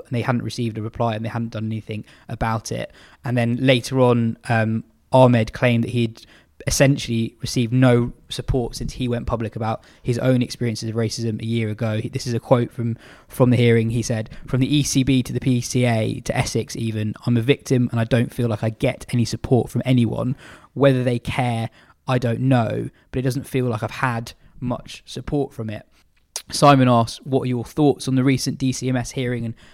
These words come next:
how can the mainstream cricketing press do more to really address racism?" Um, my take on it is basically that if you, we were talking about this before we started recording, if you go on news websites on who, who've covered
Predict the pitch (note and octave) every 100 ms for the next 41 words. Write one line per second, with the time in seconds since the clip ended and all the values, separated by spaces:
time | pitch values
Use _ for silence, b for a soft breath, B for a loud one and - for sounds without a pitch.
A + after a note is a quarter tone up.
0 | b - C3+ B2 A#2+ b b b b b
1 | - C3+ A#2+ A#2+ C3 B2+ A#2+ B2+ A#2+ B2+
2 | G#2+ A#2 - A#2 - A#2+ A#2+ A#2 - A#2+
3 | A#2+ A#2 A2 B2+ - - - B B B
4 | B C3 D3 C#3+ A2+ A#2 B2 C3+ - C3+
5 | C3 B2+ B2 _ _ - D#3 E3+ D#3 D3+
6 | C3+ B2+ C#3 C3+ - B2 A#2 A#2 - _
7 | _ _ B2+ - B2+ B2 A#2 C3 B2 D3
8 | B2+ B2 A2+ - A2 B2 A#2 A#2 A2 A#2
9 | C3+ A#2+ G#2+ A#2 B2 A#2+ A#2 - _ _
10 | _ _ F3 D3+ C#3 C3 B2+ - B2 A#2+
11 | A#2 - B2+ C3+ A#2 B2 - A#2+ A2 C3
12 | - B2+ A#2 - B B B2+ A#2 A#2+ A#2+
13 | - C3 B2 A2+